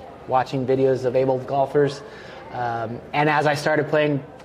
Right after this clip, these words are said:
disabled golf, I, I noticed other players in the world that are similar,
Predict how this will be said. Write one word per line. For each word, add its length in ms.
disabled 380
golf, 320
I, 160
I 340
noticed 320
other 220
players 500
in 60
the 80
world 360
that 140
are 80
similar, 500